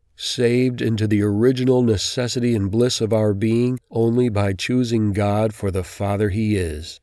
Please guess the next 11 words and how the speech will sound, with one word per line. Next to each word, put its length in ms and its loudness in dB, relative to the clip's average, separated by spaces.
and 260 -2
doing 300 2
his 240 0
will, 540 0
yielding 600 2
ourselves 920 -2
as 200 -4
true 240 -4
sons 480 -2
to 100 -6
the 180 -6